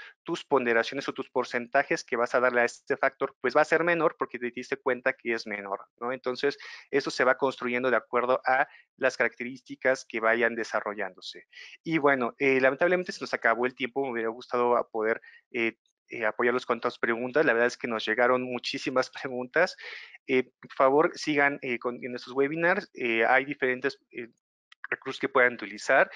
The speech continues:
Eh, favor, Xma, de comunicarnos, eh, sus preguntas también en, en las, en el siguiente cuestionario que les va a estar llegando para que nosotros podamos,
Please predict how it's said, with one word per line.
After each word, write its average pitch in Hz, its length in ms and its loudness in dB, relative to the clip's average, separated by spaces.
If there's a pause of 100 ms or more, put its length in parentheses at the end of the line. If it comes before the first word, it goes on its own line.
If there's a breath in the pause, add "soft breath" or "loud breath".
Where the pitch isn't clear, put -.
(600 loud breath)
Eh, 127 160 -6
favor, 131 380 2
Xma, 151 220 0
de 147 180 0
comunicarnos, 120 760 -4
eh, 123 120 -10
sus - 340 -16
preguntas 120 420 -4
también 123 460 0
en, 123 220 -10
en 117 80 -6
las, 110 240 -4
en 113 360 -12
el 110 60 -12
siguiente 120 320 -8
cuestionario 117 340 -6
que 110 100 -14
les 107 140 -6
va 117 40 2
a 117 40 2
estar 120 240 -2
llegando 165 480 2
para 117 180 0
que - 80 -20
nosotros - 220 -20
podamos, 117 400 -4